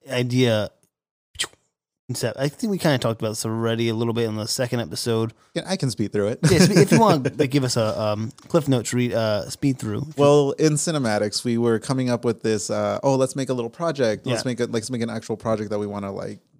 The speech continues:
Speaker 2: you know, release or whatever." Um, it started off as a trailer, then moved into a short film, and then it moved into a full-length film.
Speaker 1: Yeah.
Speaker 2: Um, but as far as the execution of it,
Speaker 1: Mm-hmm.
Speaker 2: the whole, we, we had kind of a divide, and it,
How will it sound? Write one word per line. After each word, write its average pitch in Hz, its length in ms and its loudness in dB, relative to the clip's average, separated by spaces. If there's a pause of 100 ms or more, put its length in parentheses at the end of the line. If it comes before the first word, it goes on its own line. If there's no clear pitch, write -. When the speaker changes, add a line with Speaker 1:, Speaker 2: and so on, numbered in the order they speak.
(240)
Speaker 2:
you 110 80 -8
know, 101 260 -10
release 117 400 -2
or 107 60 -4
whatever." 98 340 -4 (500)
Um, 113 180 -2
it 113 80 -12
started 131 300 2
off 131 100 -2
as 135 80 -2
a 135 60 -2
trailer, 113 640 0
then 110 140 0
moved 113 180 -2
into 113 200 -2
a 117 60 -2
short 113 260 -4
film, 101 460 -6
and 113 100 -4
then 107 120 -2
it - 20 -4
moved 107 240 -4
into 110 220 -6
a 101 40 -6
full-length 117 540 -4
film. 101 380 -6
Speaker 1:
Yeah. 120 160 -4 (320)
Speaker 2:
Um, 104 440 -10 (140)
but 110 480 -2 (320)
as 120 200 -2
far 117 220 0
as 110 100 -2
the 117 120 0
execution 120 560 -6
of 139 160 -4
it, 147 220 -2
Speaker 1:
Mm-hmm. 123 100 0
Speaker 2:
the 120 100 4
whole, 117 440 -2 (100)
we, 120 220 -4
we 110 380 -6 (120)
had 120 220 -6
kind 113 220 -4
of 104 80 -4
a 107 60 -2
divide, 98 460 -2
and 98 140 -8
it, 95 80 -14